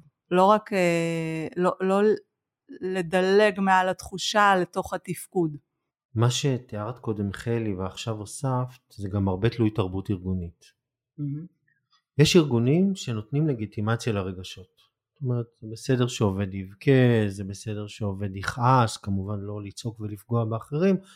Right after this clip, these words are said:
Speaker 2: אבל יש מקום או מרחב לביטוי רגשות, ויש ארגונים שחלילה וחס מלהביע רגש.
Speaker 1: כן.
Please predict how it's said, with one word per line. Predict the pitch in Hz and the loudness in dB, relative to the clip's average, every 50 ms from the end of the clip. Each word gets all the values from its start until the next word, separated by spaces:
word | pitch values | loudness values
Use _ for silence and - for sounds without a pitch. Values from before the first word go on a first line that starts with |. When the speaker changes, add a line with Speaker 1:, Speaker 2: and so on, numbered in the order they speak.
| _ _ _ _ _ | _ _ _ _ _
Speaker 2:
אבל | 117 107 113 123 | -2 2 4 6
יש | 156 175 170 - - 123 | 6 6 4 2 0 0
מקום | 117 117 - - - 170 175 165 156 143 | -2 0 -2 0 4 4 6 6 6 4
או | 123 113 | 2 2
מרחב | 107 107 104 104 - - - 147 151 147 135 120 | 2 0 0 -2 -4 -4 -2 0 0 0 0 -2
לביטוי | 107 95 104 101 - 123 117 113 113 | -4 -4 -6 -6 -4 -4 -2 -2 -4
רגשות, | 107 107 104 - 101 101 98 | -6 -8 -10 -12 -12 -12 -10
ויש | 104 113 - - | -8 -6 -2 -2
ארגונים | 139 120 110 113 113 127 147 175 185 | -2 -2 -2 -4 -2 0 0 0 0
שחלילה | - - 135 123 - - 113 117 143 175 190 180 151 131 | -2 -6 -8 -8 -6 -4 -2 -2 0 0 0 -2 -4 -6
וחס | 120 - - 131 127 143 185 185 - - - - _ _ _ _ _ _ _ _ _ | -10 -4 0 2 2 2 2 0 -4 -6 -10 -14 _ _ _ _ _ _ _ _ _
מלהביע | 120 113 110 110 113 107 107 123 139 139 135 | 0 2 4 4 4 2 2 2 2 2 2
רגש. | 131 160 170 165 160 92 87 _ - - - _ _ _ _ - | 2 0 -2 -2 -6 -10 -20 _ -20 -20 -20 _ _ _ _ -10
Speaker 1:
כן. | - 208 185 175 170 | -6 -4 -4 -2 -4